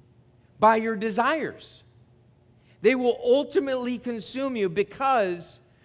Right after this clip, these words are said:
you refuse to look at the one who will ultimately and finally satiate that desire. 'Cause he says here, he says, "He's called you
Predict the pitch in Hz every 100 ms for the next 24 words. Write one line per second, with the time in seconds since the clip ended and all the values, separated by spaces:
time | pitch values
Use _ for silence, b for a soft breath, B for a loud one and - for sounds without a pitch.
0 | b 165 247 269 220 - 247 277 277 -
1 | 233 233 233 240 208 220 226 185 185 233
2 | 220 - - 233 262 262 240 214 214 214
3 | 208 196 - 226 233 240 233 180 160 156
4 | 151 B B - 262 262 247 247 220 196
5 | 196 226 233 208 190 254 254 175 B B
6 | B 233 214 175 - 254 302 - 233 262
7 | 220 220 185 196 - 226 - B B 254
8 | 285 - - 247 262 311 277 294